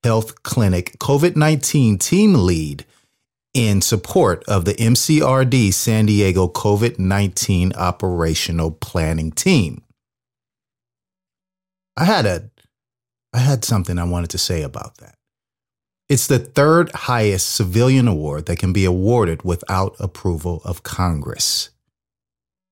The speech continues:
Let that sink in. But wait, there's more. Set on twenty-three acres in the beautiful Ramona Valley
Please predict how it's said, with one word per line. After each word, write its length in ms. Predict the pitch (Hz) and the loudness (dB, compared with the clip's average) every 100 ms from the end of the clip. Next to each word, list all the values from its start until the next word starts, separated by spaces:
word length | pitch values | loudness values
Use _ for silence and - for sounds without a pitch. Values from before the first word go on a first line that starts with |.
| _ _ | _ _
Let 140 | 85 82 | -6 -2
that 180 | 92 82 | -2 -2
sink 340 | - 69 - | -6 -8 -14
in. 80 | - _ _ - - - | -18 _ _ -18 -14 0
But 100 | 156 | 2
wait, 260 | 180 143 | 4 2
there's 180 | 127 110 | 2 2
more. 300 | 131 101 - _ _ _ _ _ _ - - _ | 2 2 -2 _ _ _ _ _ _ -16 -16 _
Set 380 | - - 185 - | -4 0 2 2
on 160 | 143 117 | 2 2
twenty-three 560 | - 165 160 156 165 - | 2 2 2 4 2 2
acres 520 | 139 131 - - - - _ - | 0 -2 -4 -6 -8 -10 _ 0
in 80 | 131 | 2
the 80 | 113 | 4
beautiful 560 | 113 151 160 - 90 | 4 4 4 2 0
Ramona 340 | 90 104 117 123 | 2 2 2 2
Valley 460 | 107 90 90 90 | 0 0 -2 -4